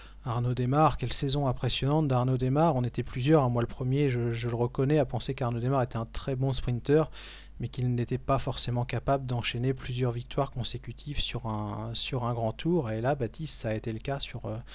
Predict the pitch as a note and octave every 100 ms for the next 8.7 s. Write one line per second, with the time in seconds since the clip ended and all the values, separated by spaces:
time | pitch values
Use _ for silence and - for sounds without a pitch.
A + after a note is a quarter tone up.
0 | - - - - B2 - B2 C3 B2+ B2
1 | A#2 A#2 C#3 D3+ C#3+ A2+ G#2+ A#2 - E3
2 | D#3 B2+ - - A#2 A2+ A#2+ - A#2+ -
3 | B2 C3 A#2+ B2 B2+ C3+ C#3+ D3 D3 C#3
4 | A#2 A2+ G#2 A2+ A#2 - A#2 B2 - C#3
5 | C#3 D#3 - - - - - - B2+ B2
6 | A#2+ - C3 A#2+ C#3 D#3+ D#3 C3+ - A#2
7 | - A#2+ A2+ - D3+ C3 A#2 A2+ C3 B2+
8 | - A2+ B2+ C#3 A#2+ G#2+ G2